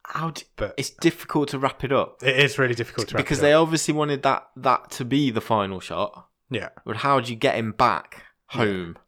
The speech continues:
Speaker 2: Bearing in mind that this is the guy who shot, who took the shot.
Speaker 1: Yeah.
Speaker 2: Uh, albeit an accident, he did. He is responsible for killing that kid.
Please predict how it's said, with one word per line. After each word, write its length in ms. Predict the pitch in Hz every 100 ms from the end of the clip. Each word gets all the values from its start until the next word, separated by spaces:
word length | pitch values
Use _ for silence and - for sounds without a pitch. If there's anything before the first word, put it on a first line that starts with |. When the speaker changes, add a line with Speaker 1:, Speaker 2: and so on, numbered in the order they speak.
| -
Speaker 2:
Bearing 260 | 131 131
in 40 | 131
mind 180 | 120
that 140 | 117 107
this 200 | 117 -
is 160 | 120 -
the 100 | 113
guy 180 | 104
who 80 | 101
shot, 300 | 104 98 - _ -
who 200 | 117 104 _ _ _
took 240 | - 120
the 100 | -
shot. 200 | 101 - -
Speaker 1:
Yeah. 400 | 123 117 78 - - _
Speaker 2:
Uh, 140 | 151 131 - 127
albeit 420 | - 160 147 143 120
an 80 |
accident, 540 | 131 113 - - 98 123 _ _ _ _ _
he 140 | - 120
did. 340 | 127 110 - - _ _ _ -
He 160 | 135 139
is 140 | 131
responsible 340 | 123 143 -
for 60 | -
killing 180 | - 107
that 160 | 107
kid. 240 | - 98